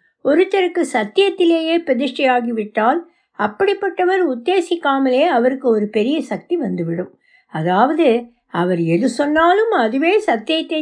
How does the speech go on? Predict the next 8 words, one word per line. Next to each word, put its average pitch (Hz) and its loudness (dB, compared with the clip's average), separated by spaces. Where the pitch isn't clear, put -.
தான் 339 2
சொல்ல 269 0
வேண்டும் 294 -2
என்றில்லாமல் 233 0
அவர் 320 4
எது 277 2
சொன்னாலும் 370 2
அதுவே 294 0